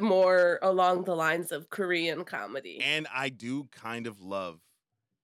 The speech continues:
Speaker 2: how much you have to kinda know about Korean culture to understand the comedy.
Speaker 1: <laughs>
Speaker 2: Like,
Speaker 1: Yeah,
Speaker 2: I'm
Speaker 1: it's
Speaker 2: sure
Speaker 1: a lot
Speaker 2: the
Speaker 1: of, like,
Speaker 2: same with
Speaker 1: improv,
Speaker 2: American
Speaker 1: improv
Speaker 2: culture.
Speaker 1: skits, like,
Speaker 2: Right.
Speaker 1: those ki-, like,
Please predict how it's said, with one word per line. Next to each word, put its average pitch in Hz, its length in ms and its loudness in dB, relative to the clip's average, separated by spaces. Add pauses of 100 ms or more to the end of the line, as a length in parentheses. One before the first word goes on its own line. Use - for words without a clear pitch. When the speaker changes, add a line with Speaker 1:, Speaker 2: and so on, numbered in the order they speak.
(120)
Speaker 2:
how 123 300 -2
much 110 440 -6
you 110 100 -14
have 101 240 -8
to 110 100 -20
kinda 104 280 -14
know 87 300 -12
about 95 240 -12
Korean 92 260 -18
culture 95 500 -16 (140)
to - 120 -18
understand 87 720 -16
the - 60 -20
comedy. 69 580 -20
Speaker 1:
<laughs> - 320 -20 (200)
Speaker 2:
Like, 247 100 2
Speaker 1:
Yeah, 233 80 6
Speaker 2:
I'm 202 60 2
Speaker 1:
it's 240 160 4
Speaker 2:
sure - 0 -
Speaker 1:
a 320 80 4
lot 269 180 6
Speaker 2:
the - 20 2
Speaker 1:
of, 294 80 4
like, 277 140 4
Speaker 2:
same 160 60 -4
with 226 140 6
Speaker 1:
improv, 247 500 4
Speaker 2:
American - 0 -
Speaker 1:
improv 254 500 4
Speaker 2:
culture. - 80 -10
Speaker 1:
skits, - 580 0
like, 214 200 6
Speaker 2:
Right. 127 100 2
Speaker 1:
those 202 240 4
ki-, 226 200 2
like, 202 260 2